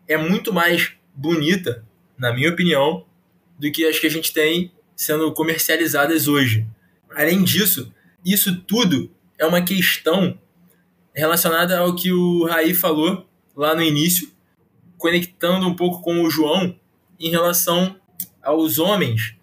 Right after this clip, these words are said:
daquela época serem nômades, né? E eles tinham o quê? A questão de dominância das espécies, né? Eles domesticavam essas espécies pro bem deles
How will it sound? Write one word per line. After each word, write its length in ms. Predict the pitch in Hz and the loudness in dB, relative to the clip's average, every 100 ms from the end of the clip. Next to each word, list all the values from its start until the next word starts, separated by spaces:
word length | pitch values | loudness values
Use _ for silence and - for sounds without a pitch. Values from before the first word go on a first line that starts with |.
| _ _ _ _ _ | _ _ _ _ _
daquela 560 | 131 147 160 156 151 139 | -4 0 0 0 2 2
época 480 | 156 170 - 113 - - | 2 0 -2 -4 -6 -8
serem 300 | - 160 180 | -2 0 2
nômades, 540 | 175 165 123 110 - - | 2 2 0 -2 -6 -10
né? 220 | 120 120 - _ _ _ _ _ _ _ _ | -6 -6 -6 _ _ _ _ _ _ _ _
E 140 | 175 185 | -2 0
eles 280 | 208 202 | 0 0
tinham 300 | - 208 214 | 0 0 2
o 80 | 220 | 0
quê? 360 | 185 196 117 - | 0 0 0 -4
A 100 | - | -4
questão 440 | 143 170 175 185 196 | -2 0 0 0 0
de 300 | 175 196 190 | 0 0 -2
dominância 920 | 151 165 202 180 180 214 - 120 - _ _ - | -2 0 2 2 2 2 0 -4 -10 _ _ -4
das 240 | 135 143 | -2 0
espécies, 600 | 139 - 127 110 113 - _ _ | -2 0 0 0 -4 -10 _ _
né? 160 | 123 120 - - | -10 -10 -8 -4
Eles 300 | 156 175 - - 147 | -2 -2 -8 -20 -6
domesticavam 1120 | 160 175 190 - 180 160 165 180 127 110 - _ - | 0 0 0 -2 -4 -2 0 0 0 -2 -4 _ -4
essas 680 | 127 127 135 131 131 127 | -2 0 0 2 2 0
espécies 720 | - - 120 120 131 175 - - _ _ _ _ | 0 -2 0 0 0 -2 -4 -8 _ _ _ _
pro 280 | 202 214 220 | -2 0 2
bem 420 | 196 202 220 233 _ _ _ | 0 0 -2 -6 _ _ _
deles 540 | 185 190 196 160 113 | -6 -2 0 0 -4